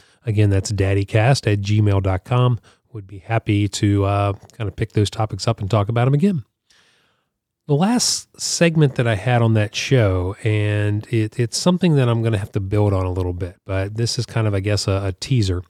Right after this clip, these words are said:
Uh, it, it's about self-maintenance. It's about making sure that you as a parent, as an adult, as, as anyone, are, are maintaining yourselves. And it was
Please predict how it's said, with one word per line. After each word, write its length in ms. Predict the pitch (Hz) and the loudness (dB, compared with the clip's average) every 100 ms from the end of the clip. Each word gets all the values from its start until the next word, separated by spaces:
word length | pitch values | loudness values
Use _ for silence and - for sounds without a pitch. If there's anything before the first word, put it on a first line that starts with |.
| - _ _ _ _ - | -20 _ _ _ _ -10
Uh, 120 | 120 113 | -8 -6
it, 120 | 139 | -6
it's 140 | - - | -4 -6
about 300 | 156 208 - | -2 -2 -2
self-maintenance. 1080 | - 175 165 - 120 113 120 87 - - - | 0 4 4 4 2 2 0 -6 -6 -10 -8
It's 180 | 123 - | -8 -4
about 720 | 120 120 127 127 127 123 - | -2 2 4 4 4 2 -4
making 640 | 127 120 120 131 - 151 135 | -2 2 2 2 0 0 0
sure 640 | - 139 127 127 123 123 | 0 2 4 6 4 2
that 160 | 107 | 0
you 380 | 101 104 117 123 | -4 0 2 2
as 160 | 110 98 | 2 -2
a 60 | |
parent, 420 | 92 - 107 123 120 | -4 -2 0 0 0
as 160 | 101 | -2
an 100 | 92 | -2
adult, 540 | 90 90 104 156 - 113 | -2 4 4 4 -2 -4
as, 320 | 107 107 110 | -2 -2 -2
as 160 | 104 | -2
anyone, 440 | 110 175 113 85 98 _ _ _ _ _ | 2 4 4 0 -8 _ _ _ _ _
are, 300 | 117 113 117 | -2 2 2
are 20 | |
maintaining 640 | 110 107 107 - 151 160 127 | 4 2 0 0 0 2 4
yourselves. 560 | 98 - 95 87 90 | 2 0 -2 -2 -4
And 120 | 107 | -2
it 80 | 110 | 0
was 400 | 120 113 110 - | 2 2 0 -6